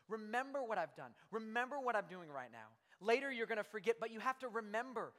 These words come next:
right now what I've done for you." In fact, this is, this is the reason that we sing songs together.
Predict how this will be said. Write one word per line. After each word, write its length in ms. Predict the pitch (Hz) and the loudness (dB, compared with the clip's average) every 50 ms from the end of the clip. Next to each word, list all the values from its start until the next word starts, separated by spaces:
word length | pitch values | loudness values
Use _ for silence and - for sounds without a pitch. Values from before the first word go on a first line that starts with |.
| - _ _ | -20 _ _
right 180 | 185 208 220 202 | 0 0 0 0
now 260 | 202 214 208 202 190 170 | 0 0 0 0 0 0
what 140 | 175 180 | -2 -2
I've 100 | 175 170 151 139 _ - | -2 -4 -6 -10 _ -10
done 260 | 170 190 208 190 147 123 113 113 _ _ _ _ _ _ _ _ _ _ _ _ _ _ _ _ _ _ - | -8 -6 -6 -8 -10 -12 -18 -20 _ _ _ _ _ _ _ _ _ _ _ _ _ _ _ _ _ _ -20
for 60 | - | -20
you." 220 | 147 151 185 180 127 98 101 _ _ _ _ _ _ _ _ _ _ _ _ _ _ _ _ _ _ _ _ _ _ - - - - | -18 -14 -14 -14 -14 -16 -20 _ _ _ _ _ _ _ _ _ _ _ _ _ _ _ _ _ _ _ _ _ _ -20 -20 -18 -16
In 60 | 170 | -6
fact, 240 | 156 190 185 180 - | 0 0 0 0 0
this 200 | 196 190 - - | -6 -8 -6 -8
is, 280 | 220 208 175 - - - _ _ _ _ _ _ _ _ 143 | -10 -10 -12 -14 -18 -20 _ _ _ _ _ _ _ _ -12
this 180 | 175 - - | -12 -10 -10
is 100 | 220 196 | -14 -12
the 140 | 160 185 160 | -12 -12 -10
reason 300 | 147 165 175 165 175 165 | -10 -10 -10 -10 -10 -12
that 120 | 151 151 | -12 -12
we 60 | 151 147 | -12 -14
sing 240 | - - 165 151 | -14 -14 -14 -16
songs 400 | 147 - 156 151 135 107 98 - - | -12 -8 -8 -8 -8 -8 -12 -18 -18
together. 220 | 127 101 92 87 | -18 -18 -20 -20